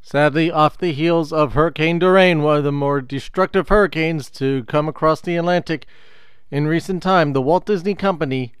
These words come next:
led by Disney Cruise Line, has committed more than one million dollars in cash in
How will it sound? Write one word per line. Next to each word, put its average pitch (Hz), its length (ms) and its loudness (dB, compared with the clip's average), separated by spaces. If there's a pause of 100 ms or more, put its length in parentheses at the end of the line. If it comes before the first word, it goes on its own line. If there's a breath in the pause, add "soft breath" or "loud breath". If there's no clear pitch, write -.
led 147 240 2
by 180 140 4
Disney 180 340 -2
Cruise 202 320 -2
Line, 135 220 0
has 143 180 -2
committed 147 380 -4
more 151 240 0
than 131 240 -2
one 170 380 0
million 214 280 2
dollars 190 440 2
in 180 100 -4
cash 127 540 -2 (680 soft breath)
in 151 440 -2